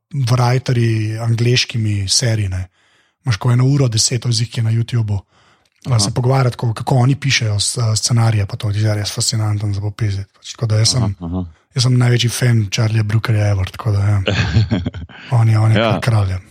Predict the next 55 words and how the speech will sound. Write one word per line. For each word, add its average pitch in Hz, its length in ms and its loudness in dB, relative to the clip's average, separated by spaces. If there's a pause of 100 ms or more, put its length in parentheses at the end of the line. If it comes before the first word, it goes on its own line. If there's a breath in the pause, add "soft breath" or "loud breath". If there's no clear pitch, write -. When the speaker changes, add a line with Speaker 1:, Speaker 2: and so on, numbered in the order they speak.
(440 loud breath)
Speaker 2:
No, 123 180 0
pa, 101 180 2 (720)
eh, - 60 0
Adam 123 220 2
Curtis 117 400 -2
ti - 100 -2
je 107 40 -2
pa 110 60 -2
tudi, 135 220 -2 (460)
mislim, 95 260 -4
si 101 100 0
mi 98 80 4
pa 95 100 2
zelo 120 140 2
napalo 95 460 0
za 85 160 -4
njega, 87 260 0
no. 87 280 -2 (220)
Speaker 1:
Ja, 87 260 0 (120)
Speaker 2:
Um, 85 140 0
Speaker 1:
to 139 80 2
je 143 40 0
meni 160 160 0
čisto - 200 -2
hudo, 165 200 -2
da 151 80 2
zgledal, 127 360 -2
no. 104 160 -6 (220)
Pravic 127 260 -4
Speaker 2:
No, - 60 -18
Speaker 1:
povedano. 113 200 4
Speaker 2:
dej, 117 240 2
ja, 127 200 2
ja, 120 80 2
no, 110 100 -4
dej 143 160 -4
malo 139 180 -2
povej 120 220 0
za 98 80 -6
tiste, 101 220 -4
mogoče, 92 220 0
ko - 100 -6
ne 95 100 2
vejo, 87 220 2
no, 82 100 -2
zakaj 92 280 2
sploh 85 260 -4 (160)
Speaker 1:
Ja. 95 160 0
Speaker 2:
Adam 95 160 0
Curtis - 260 -4
pa - 140 -8
Hypernormalization 95 880 -2
pa 82 140 -8
tako. 82 100 -4
Speaker 1:
Ja, 143 240 0